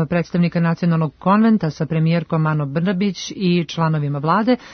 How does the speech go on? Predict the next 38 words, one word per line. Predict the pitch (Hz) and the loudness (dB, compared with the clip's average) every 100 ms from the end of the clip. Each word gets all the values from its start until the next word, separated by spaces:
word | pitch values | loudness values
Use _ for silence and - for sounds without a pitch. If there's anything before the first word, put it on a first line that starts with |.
| - - | -12 0
ministar | 220 220 - 156 | 2 2 0 -2
zdravlja | 151 190 196 170 | 0 0 0 0
Zlatibor | 156 170 175 156 | 0 -2 -2 0
Lončar | 165 208 190 160 | 0 0 0 -2
je | 143 | -2
podsjetio | 165 175 240 - 247 190 | -4 -4 -6 0 0 0
da | 151 | 0
je | 156 | -2
učinjeno | 156 165 214 185 160 | -2 0 0 2 0
sve | - 202 | -2 -2
da | 160 | -2
se | 156 | -4
smanji | - 190 180 156 | -2 2 2 0
pritisak | 165 170 160 156 | -2 -2 -4 -4
na | 160 151 | -2 -2
zdravstveni | 156 160 147 160 151 | 0 -2 -2 -2 -2
sistem | - 208 - 208 - - - | -2 -4 0 -2 -2 -14 -8
i | 254 | -2
da | 254 | 0
se | 233 185 | 0 0
pomoć | 196 202 175 | 2 2 0
pruža | 175 190 170 | -2 -2 -2
svima | 156 - 170 196 196 | -4 -2 0 2 0
kojima | - 160 156 | -2 0 0
je | 160 | 0
to | 156 151 | -2 -2
potrebno. | 185 175 156 143 156 - - - - | 0 0 -4 -6 -8 -12 -20 -14 -2
Poručeno | 175 202 - 233 233 240 | 0 0 0 2 4 4
je | 214 | 2
da | 151 | -2
je | |
rješenje | 151 147 214 233 190 | -4 -2 0 2 2
zdravstvene | 160 190 196 180 | 0 -2 0 -2
krize | - 190 214 202 | 0 -2 0 0
u | |
solidarnosti | 175 190 180 165 170 180 180 - 175 | 0 0 0 2 2 2 0 -2 -4
i | 214 220 | 0 0
jedinstvu | 208 175 170 - 180 | 2 2 2 0 -2